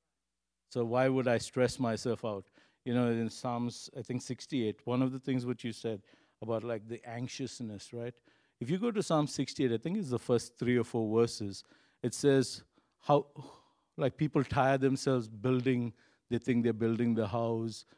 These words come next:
right? They s-, have, they awake early and they sleep late in the night.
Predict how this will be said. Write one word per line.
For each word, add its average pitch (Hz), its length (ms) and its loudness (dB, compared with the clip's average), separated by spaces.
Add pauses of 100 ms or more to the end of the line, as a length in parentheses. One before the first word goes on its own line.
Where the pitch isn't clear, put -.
(140)
right? 117 340 0
They 123 80 2
s-, - 240 -4
have, 127 300 0
they 120 220 4
awake 131 480 2 (400)
early 127 480 6
and 117 200 4
they 117 120 4
sleep 123 360 0
late 123 300 4
in 120 100 2
the 117 100 0
night. 107 280 -2